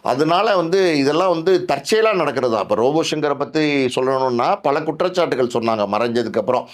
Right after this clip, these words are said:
அதாவது வந்து, அவர் உடம்புல பெயிண்ட் அடிச்சுக்கிட்டே பல நேரம் நடிச்சது தான்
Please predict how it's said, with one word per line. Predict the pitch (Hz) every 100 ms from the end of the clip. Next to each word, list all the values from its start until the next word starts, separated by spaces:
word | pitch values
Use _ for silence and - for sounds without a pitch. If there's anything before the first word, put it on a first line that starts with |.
| -
அதாவது | 120 139 151
வந்து, | 143 156 151
அவர் | 131 127
உடம்புல | 120 131 156 143
பெயிண்ட் | - 139 147
அடிச்சுக்கிட்டே | 139 120 123 143
பல | 143 120 117
நேரம் | 120 123 127
நடிச்சது | 120 120 131 117
தான் | 127 131